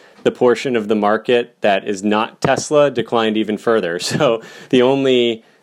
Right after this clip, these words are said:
uh, auto O E M, uh, to gain E V market share in twenty nineteen was Tesla, making the U S, you know, kind of even more unhealthfully dependent, I would say, on, on that one, uh, manufacturer. Um,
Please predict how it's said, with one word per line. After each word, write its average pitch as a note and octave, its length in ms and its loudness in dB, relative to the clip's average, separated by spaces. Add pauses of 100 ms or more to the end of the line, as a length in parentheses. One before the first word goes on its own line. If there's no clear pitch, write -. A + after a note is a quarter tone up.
(100)
uh, G#2+ 240 2
auto A#2+ 420 2
O A2+ 60 2
E A2 100 0
M, A2 420 -2
uh, A2 180 -2
to - 120 -2
gain B2 380 0
E B2 160 -4
V A2+ 160 0
market G#2+ 360 -2
share A#2 380 0
in G#2+ 120 -4
twenty G#2+ 220 -2
nineteen G#2 460 -2
was G2+ 180 -2
Tesla, A#2+ 460 -2
making G#2 400 -2
the G2+ 80 -4
U G#2+ 140 0
S, - 340 -4 (240)
you A#2+ 100 0
know, G2+ 60 -4
kind A2+ 160 -2
of G2+ 80 -8
even A2+ 240 -2
more A2 340 0
unhealthfully A2 800 -2
dependent, G#2+ 540 -2
I C#3 80 -4
would C3 160 -2
say, C#3+ 340 -2
on, G#2+ 320 -4
on G2+ 300 -4
that G2 240 -2
one, G#2 520 -2 (460)
uh, F#2+ 220 0
manufacturer. G2 1000 -2 (380)
Um, G2+ 500 -2